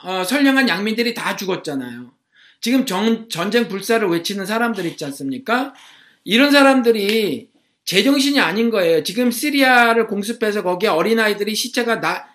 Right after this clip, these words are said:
길거리에 나 뒹굴고 있잖아요. 그걸, 그, 그런 장면이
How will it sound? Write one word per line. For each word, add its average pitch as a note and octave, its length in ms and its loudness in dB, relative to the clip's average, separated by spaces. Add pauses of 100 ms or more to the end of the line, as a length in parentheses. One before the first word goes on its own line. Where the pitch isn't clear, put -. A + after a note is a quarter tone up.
길거리에 A3 380 4
나 F#3+ 200 0
뒹굴고 A3+ 420 -2
있잖아요. C#3 500 -6 (460)
그걸, C4+ 600 6
그, C#4 560 4
그런 D4+ 320 0
장면이 A#3 880 4